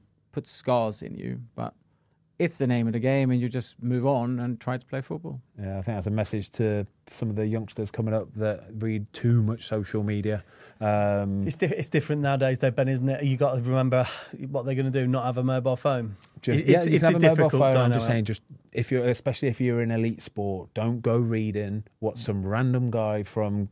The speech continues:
Speaker 2: gosh knows where has got to say about your performance. The, we spoke about it, didn't we, earlier?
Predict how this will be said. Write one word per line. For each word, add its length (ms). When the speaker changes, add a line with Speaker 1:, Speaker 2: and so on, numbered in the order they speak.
Speaker 2:
gosh 260
knows 300
where 320
has 200
got 180
to 100
say 180
about 260
your 320
performance. 600
The, 140
we 80
spoke 260
about 200
it, 60
didn't 140
we, 100
earlier? 300